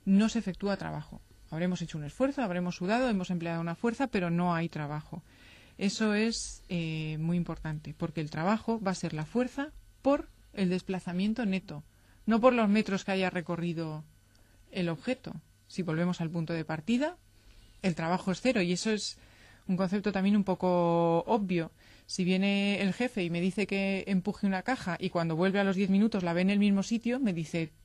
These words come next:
"Tú no has hecho trabajo". Pues, efectivamente,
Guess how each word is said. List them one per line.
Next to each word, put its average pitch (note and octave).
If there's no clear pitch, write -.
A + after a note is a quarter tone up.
"Tú F3
no F#3
has F#3+
hecho G3+
trabajo". F3
Pues, D#3
efectivamente, F3